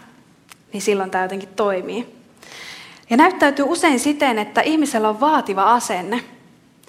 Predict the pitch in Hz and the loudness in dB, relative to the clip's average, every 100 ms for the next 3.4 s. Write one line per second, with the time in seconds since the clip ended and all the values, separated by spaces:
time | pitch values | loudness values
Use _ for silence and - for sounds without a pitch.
0 | - - - - 311 349 311 320 269 226 | -20 -20 -16 -2 0 2 0 0 0 2
1 | 220 220 226 220 - 208 208 220 233 220 | 0 -2 -4 -4 -2 -2 -2 -2 0 -2
2 | 196 190 185 - 185 196 202 202 180 - | -4 -6 -8 -6 -6 -2 -2 -2 -4 -6
3 | 175 - - 185 | -10 -12 -8 -8